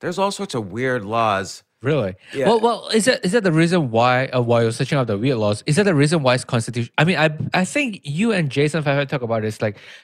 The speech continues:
Speaker 2: the constitutions, it's a little bit vague.
Speaker 1: Yeah, it's, it's
Speaker 2: Usually it's a
Speaker 1: vague
Speaker 2: bit
Speaker 1: on
Speaker 2: vague.
Speaker 1: purpose.
Speaker 2: Yeah.
Speaker 1: Because they don't know how, um,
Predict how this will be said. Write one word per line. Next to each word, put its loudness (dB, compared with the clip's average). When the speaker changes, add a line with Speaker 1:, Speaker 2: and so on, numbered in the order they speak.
Speaker 2:
the 2
constitutions, -2
it's -4
a -4
little 2
bit 0
vague. 0
Speaker 1:
Yeah, 2
it's, 6
it's 6
Speaker 2:
Usually 4
it's 2
a 2
Speaker 1:
vague 6
Speaker 2:
bit 6
Speaker 1:
on 4
Speaker 2:
vague. 2
Speaker 1:
purpose. -8
Speaker 2:
Yeah. -4
Speaker 1:
Because 0
they 0
don't 2
know 0
how, 0
um, -2